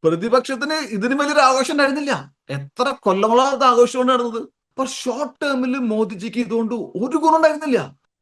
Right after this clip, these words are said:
അവിടെയാണ് എന്റെ റൂൾ നമ്പർ വൺ വരുന്നത്. ഒരു ലീഡർ വോട്ട് ബാങ്കിന് വേണ്ടിയല്ലാതെ രാഷ്ട്രീയമായി തനിക്ക് ഗുണമില്ലാത്ത വലിയൊരു റിസ്ക് എടുക്കുന്നുണ്ടെങ്കിൽ ഉറപ്പിച്ചോളൂ, നമുക്ക് കാണാൻ പറ്റാത്ത എന്തോ അവർക്ക് അതിനുള്ള വിഷൻ ഉണ്ട്.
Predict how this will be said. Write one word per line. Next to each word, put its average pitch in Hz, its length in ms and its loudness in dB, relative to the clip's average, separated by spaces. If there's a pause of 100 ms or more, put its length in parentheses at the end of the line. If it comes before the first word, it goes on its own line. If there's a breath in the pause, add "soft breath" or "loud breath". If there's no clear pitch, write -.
അവിടെയാണ് 269 640 0 (160)
എന്റെ 170 180 0
റൂൾ 170 340 0
നമ്പർ 160 280 0
വൺ 151 140 -2
വരുന്നത്. 113 360 -4 (280)
ഒരു 370 140 2
ലീഡർ 262 480 4 (240)
വോട്ട് 170 500 2
ബാങ്കിന് 220 300 2
വേണ്ടിയല്ലാതെ 170 680 0 (460)
രാഷ്ട്രീയമായി 220 720 2 (140)
തനിക്ക് 196 240 -4
ഗുണമില്ലാത്ത 190 640 0 (220)
വലിയൊരു 339 580 0
റിസ്ക് 277 220 2
എടുക്കുന്നുണ്ടെങ്കിൽ 202 640 0 (500)
ഉറപ്പിച്ചോളൂ, 320 760 6 (640)
നമുക്ക് 226 380 -2 (120)
കാണാൻ 175 320 -6
പറ്റാത്ത 160 260 -4
എന്തോ 147 640 2
അവർക്ക് 131 320 -2
അതിനുള്ള 131 300 0
വിഷൻ 117 340 -6
ഉണ്ട്. 113 160 -8